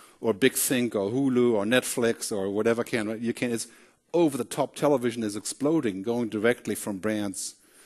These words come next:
to consumers. Now, again, if you have kids, you know exactly what I'm talking about now. We're people of the screen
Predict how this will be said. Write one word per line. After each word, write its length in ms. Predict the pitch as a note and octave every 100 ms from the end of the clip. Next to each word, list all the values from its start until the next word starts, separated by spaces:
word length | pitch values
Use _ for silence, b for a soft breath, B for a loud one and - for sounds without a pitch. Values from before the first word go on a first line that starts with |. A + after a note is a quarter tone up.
| b -
to 80 |
consumers. 760 | - G2+ - G2+ F#2 F2 - - _ _ _ - - - _ _ _ _ _ - - b b b b b b b b b b _ _ _ - D3
Now, 60 |
again, 220 | D3+ F#3+
if 120 | D#3+ E3
you 120 | D#3+
have 200 | F3 E3+
kids, 300 | F3 F3+ -
you 60 |
know 140 | D3+ D3
exactly 340 | D3 D#3 D3+
what 100 | C3
I'm 100 | B2
talking 280 | C#3+ C3+ C3+
about 240 | A2+ A2
now. 240 | A2+ A#2 B2
We're 280 | B2+ A#2 E3
people 340 | - F3+ D3+
of 120 | A#2+
the 80 | A#2
screen 480 | - - A2+ F2+